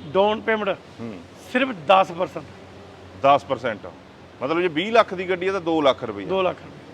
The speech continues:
Speaker 2: ਠੀਕ ਹੈ।
Speaker 1: ਨਵੀਂ ਕਾਰ ਦੇ। ਤੁਹਾਡੇ ਸਿਬਿਲ ਸਕੋਰ
Speaker 2: ਠੀਕ ਹੈ।
Speaker 1: ਸਾਢੇ ਸੱਤ ਸੌ ਤੋਂ ਪਲੱਸ ਹੋਣੇ ਚਾਹੀਦੇ,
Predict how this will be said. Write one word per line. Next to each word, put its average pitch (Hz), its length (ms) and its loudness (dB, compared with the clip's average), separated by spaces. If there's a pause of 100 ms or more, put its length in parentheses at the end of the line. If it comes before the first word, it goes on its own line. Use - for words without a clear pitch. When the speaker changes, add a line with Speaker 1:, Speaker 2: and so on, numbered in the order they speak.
(760)
Speaker 2:
ਠੀਕ 113 160 -6
ਹੈ। 185 40 -6
Speaker 1:
ਨਵੀਂ 214 220 2
ਕਾਰ 180 180 2
ਦੇ। 151 120 -10 (360)
ਤੁਹਾਡੇ 226 300 6
ਸਿਬਿਲ 226 400 0
ਸਕੋਰ 202 260 0
Speaker 2:
ਠੀਕ - 420 -16
ਹੈ। - 40 -6
Speaker 1:
ਸਾਢੇ 226 260 4
ਸੱਤ 214 240 0
ਸੌ 220 160 -2
ਤੋਂ 208 100 -4
ਪਲੱਸ 220 320 0
ਹੋਣੇ 214 140 -2
ਚਾਹੀਦੇ, 170 320 -6